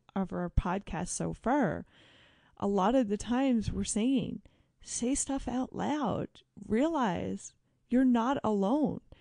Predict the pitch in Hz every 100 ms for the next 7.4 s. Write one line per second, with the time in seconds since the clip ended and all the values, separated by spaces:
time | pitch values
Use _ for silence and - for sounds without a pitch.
0 | - _ 233 240 240 311 - 262 254 269
1 | 339 294 262 240 - 196 214 220 208 196
2 | - 165 196 269 180 - - - - 226
3 | 220 220 285 262 240 208 214 202 175 -
4 | - 190 170 - 156 156 147 392 - -
5 | - 262 180 170 160 156 170 254 - _
6 | _ _ - 202 233 254 - 226 285 359
7 | - 190 -